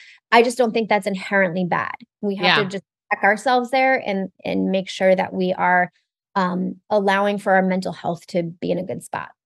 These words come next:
Speaker 2: Yeah. And I love spreading the education too. So of a lot of the times people too, right, when they overdo it with carbs, then
Speaker 1: Mm-hmm.
Speaker 2: they feel guilty after, which increases their stress level, which actually does more to, more harm to their body than the actual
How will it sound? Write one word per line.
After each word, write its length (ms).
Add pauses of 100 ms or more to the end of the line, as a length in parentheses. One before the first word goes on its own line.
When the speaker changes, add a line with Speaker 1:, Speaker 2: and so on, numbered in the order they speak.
(280)
Speaker 2:
Yeah. 260
And 100
I 60
love 260
spreading 360
the 80
education 520
too. 360
So 460
of 360 (1200)
a 80
lot 220
of 40
the 60
times 240
people 240
too, 220
right, 200
when 120
they 100
overdo 460
it 40
with 140
carbs, 720 (140)
then 400
Speaker 1:
Mm-hmm. 140
Speaker 2:
they 120
feel 220
guilty 420
after, 380
which 160
increases 560
their 140
stress 360
level, 240
which 140
actually 260
does 240 (180)
more 340
to, 320
more 400
harm 240
to 60
their 160
body 400
than 200
the 60
actual 320